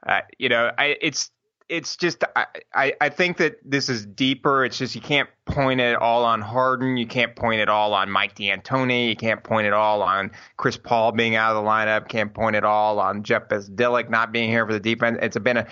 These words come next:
can't point it all on Carmelo Anthony and coming in and just being a non-factor almost, you know, and stuff like that. And, I mean, there are just a lot of reasons why this year's Rockets are a huge disappointment so far. I mean, they've gotta be one of the biggest disappointments in the N B A. What, the Houston Rockets and the Boston Celtics? A lot of people thought maybe that could be the N B A Finals, and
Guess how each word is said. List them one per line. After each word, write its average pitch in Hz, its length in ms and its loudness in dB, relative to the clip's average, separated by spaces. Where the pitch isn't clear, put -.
can't 147 240 0
point 143 180 2
it 123 60 2
all 123 200 4
on 120 140 2
Carmelo 120 420 0
Anthony 120 600 -2
and 110 120 -6
coming 117 280 0
in 113 220 2
and 104 180 -4
just 104 200 -6
being 104 200 0
a 104 40 2
non-factor 104 840 0
almost, 104 420 0
you 104 80 -4
know, 101 140 2
and 101 80 -2
stuff 104 240 -4
like 101 220 0
that. 101 460 0
And, 104 140 -8
I 104 280 0
mean, 147 160 2
there 151 80 2
are 143 100 2
just 147 240 -2
a 147 60 2
lot 123 360 2
of 113 120 -4
reasons 113 400 -4
why 110 220 0
this 107 280 -8
year's 110 220 -8
Rockets 107 520 0
are 104 220 0
a 98 180 0
huge 107 340 -2
disappointment 123 600 -2
so 104 160 2
far. 107 300 0
I - 20 0
mean, 110 160 0
they've 113 100 2
gotta 123 240 2
be 120 120 0
one 113 120 0
of 117 60 2
the 110 60 0
biggest 110 340 -2
disappointments 107 720 -4
in 110 80 -6
the 104 140 0
N 107 140 0
B 110 120 2
A. 110 180 2
What, 104 240 0
the 101 140 0
Houston 110 340 -4
Rockets 107 480 0
and 107 80 -4
the 101 60 -4
Boston 107 360 0
Celtics? 117 640 -2
A 101 40 -4
lot 107 180 2
of - 60 -12
people 107 240 -4
thought 110 260 0
maybe 110 200 -2
that 110 180 0
could 110 100 -10
be 110 80 -2
the 107 140 0
N 110 120 0
B 107 140 0
A 107 60 -2
Finals, 117 500 0
and 107 220 -8